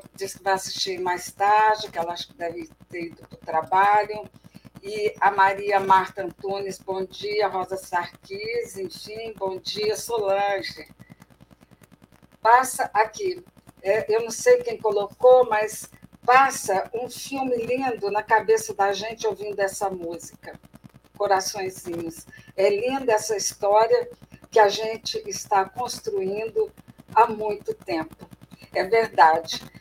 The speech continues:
Se a pessoa pudesse identificar, então, me fala mais aí de Paris, eu tô com muita saudade dessa cidade que eu amo também. Eu sempre digo,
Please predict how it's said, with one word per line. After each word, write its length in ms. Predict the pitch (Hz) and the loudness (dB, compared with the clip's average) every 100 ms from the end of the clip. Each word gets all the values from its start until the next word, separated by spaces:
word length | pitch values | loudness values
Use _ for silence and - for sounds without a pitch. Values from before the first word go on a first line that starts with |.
| - | -20
Se 160 | - 208 | -2 0
a 20 | |
pessoa 420 | - 466 - 254 | 2 2 2 -2
pudesse 440 | - - 196 196 202 | -2 0 2 2 -4
identificar, 920 | 196 190 - - - - 220 - - - - - - - - - - | -4 -6 -6 -12 -8 2 2 2 -4 -20 -20 -20 -20 -20 -20 -20 -12
então, 580 | 220 - 226 220 240 - - - - - - _ | -12 0 4 4 2 -6 -18 -20 -18 -18 -20 _
me 160 | 208 254 | -4 -2
fala 440 | 254 277 269 233 | 6 8 10 8
mais 300 | 226 190 190 | 6 4 4
aí 140 | 214 208 | 2 0
de 100 | - | 2
Paris, 480 | 196 196 190 - | 4 4 2 0
eu 100 | 220 | 0
tô 120 | 220 233 | 0 -2
com 120 | 226 | -6
muita 220 | 247 247 | -4 -2
saudade 540 | 240 214 202 202 202 | 2 2 6 6 4
dessa 340 | - 196 190 202 | 0 0 0 -6
cidade 560 | - 190 196 202 202 | -10 -2 0 0 -2
que 160 | - 190 | -6 -2
eu 240 | 208 220 - | 2 0 -2
amo 360 | 202 220 240 202 | 0 2 0 -4
também. 560 | 190 170 180 190 240 - - - - | -10 -8 -6 -4 -4 -8 -20 -20 -10
Eu 80 | 190 | -8
sempre 360 | 196 254 247 - | -4 -6 -6 -8
digo, 420 | 190 175 - | -8 -8 -12